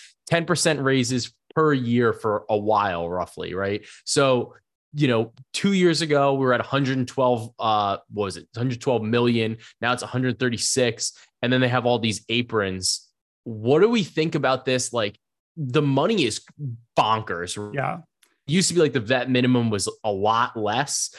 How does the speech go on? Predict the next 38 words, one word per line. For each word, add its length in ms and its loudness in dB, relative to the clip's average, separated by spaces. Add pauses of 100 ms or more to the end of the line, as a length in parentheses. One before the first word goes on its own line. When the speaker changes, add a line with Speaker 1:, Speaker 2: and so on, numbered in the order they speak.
(200)
Speaker 1:
And 140 0
then 200 2
now 240 2
all 120 6
of 60 0
a 60 -2
sudden 220 0
it's, 100 -6
like, 180 -4
twelve 260 2
million, 280 -2
or, 140 4
like, 200 -2
no, 140 2
no, 180 0
not 180 0
the 60 -2
mi-, 140 0 (100)
not 140 0
the 60 -4
vet 180 -2
minimum, 300 -4
the 80 -4
mid-level 640 0
rather, 400 -2
Speaker 2:
Yeah. 340 0
Speaker 1:
was, 120 -2
is 160 -2
now 220 2
all 40 4
of 60 2
a 60 -4
sudden, 200 0
like, 160 -6 (120)
twelve 300 2
million, 340 0
thirteen 420 -2
million. 460 0